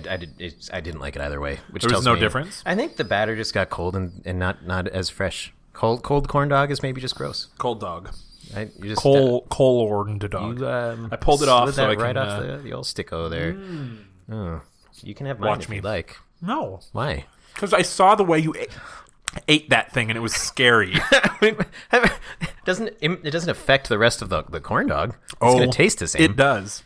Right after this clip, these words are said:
Speaker 1: Oh, my God.
Speaker 2: All right. Next commercial. Um, what did you give it? I'm sorry. Did we
Speaker 1: Oh, I
Speaker 2: land on a thing?
Speaker 1: jokingly gave it eighty-two.
Speaker 2: Mm-hmm.
Speaker 1: I,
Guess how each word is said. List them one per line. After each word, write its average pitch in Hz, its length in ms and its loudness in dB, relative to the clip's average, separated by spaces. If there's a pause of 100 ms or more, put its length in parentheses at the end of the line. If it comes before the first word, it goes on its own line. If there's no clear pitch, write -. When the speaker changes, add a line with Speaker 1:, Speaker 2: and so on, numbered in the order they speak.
Speaker 1:
Oh, 113 220 2
my 76 220 -4
God. - 300 -12 (120)
Speaker 2:
All 147 80 8
right. 120 160 6 (600)
Next 180 220 2
commercial. 185 560 6 (340)
Um, 143 440 4
what 156 120 6
did 180 60 0
you 226 60 -2
give 285 120 2
it? 294 80 2
I'm 294 80 -4
sorry. 208 320 2 (260)
Did 127 120 2
we 147 40 6
Speaker 1:
Oh, 135 160 8
I 117 100 6
Speaker 2:
land 151 100 4
on 175 60 4
a - 20 2
thing? 123 100 6
Speaker 1:
jokingly 107 260 0
gave 85 160 -8
it 85 60 -10
eighty-two. 80 480 -10
Speaker 2:
Mm-hmm. 123 240 -4 (240)
Speaker 1:
I, - 140 -6